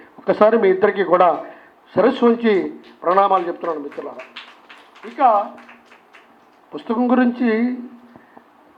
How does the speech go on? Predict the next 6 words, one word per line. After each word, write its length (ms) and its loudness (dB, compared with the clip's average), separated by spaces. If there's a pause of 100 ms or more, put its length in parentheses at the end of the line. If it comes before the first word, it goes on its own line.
(260)
చెప్పకనే 500 2
సుమనస్పతి 680 -2
రెడ్డి 200 -6
గారు 400 0 (460)
almost 560 2
అందులో 420 2